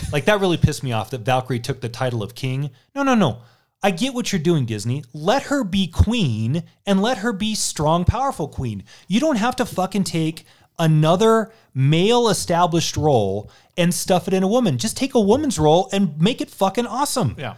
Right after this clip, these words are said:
Speaker 1: She's not a king.
Speaker 2: Yeah.
Speaker 1: She's a queen.
Speaker 2: Yeah.
Speaker 1: And let, let, there's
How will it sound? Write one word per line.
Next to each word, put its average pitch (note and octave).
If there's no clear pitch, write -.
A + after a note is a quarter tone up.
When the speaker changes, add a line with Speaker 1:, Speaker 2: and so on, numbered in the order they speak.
Speaker 1:
She's -
not D#4
a C#4
king. A2+
Speaker 2:
Yeah. A#2
Speaker 1:
She's A3
a C4+
queen. C#4+
Speaker 2:
Yeah. A2+
Speaker 1:
And G#3+
let, A3
let, A#3
there's B3